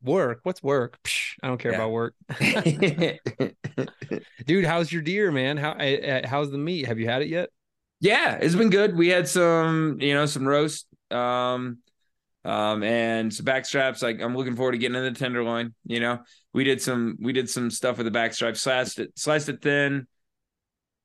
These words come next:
Speaker 2: Uh, you know, rolled it in a little bit of, little bit of flour, you know, and pan fried it with some bacon grease.
Speaker 1: Nice,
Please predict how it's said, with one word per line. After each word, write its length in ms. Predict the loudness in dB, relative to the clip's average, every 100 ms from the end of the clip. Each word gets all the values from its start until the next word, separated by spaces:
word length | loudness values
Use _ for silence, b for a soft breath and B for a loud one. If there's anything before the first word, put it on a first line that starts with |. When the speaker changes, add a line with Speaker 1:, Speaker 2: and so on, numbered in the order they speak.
| _ _ _ _
Speaker 2:
Uh, 500 | -6 -4 -6 -8 -10 -6
you 140 | -2 0
know, 80 |
rolled 320 | 2 4 4 4
it 40 |
in 140 | 4
a 80 | 2
little 200 | 2 2
bit 120 | 2
of, 200 | 2 0 -6 _ -6
little 180 | -2 0
bit 120 | -2
of 80 | 0
flour, 580 | 0 2 4 2 0 -4
you 100 | -2
know, 100 | -2
and 120 | -2
pan 240 | -2 -4
fried 300 | 0 0 2
it 160 | 0 -2 -6
with 120 | -8
some 120 | -2
bacon 280 | -2 -2 -2
grease. 280 | 0 0 -2
Speaker 1:
Nice, 220 | -6 -18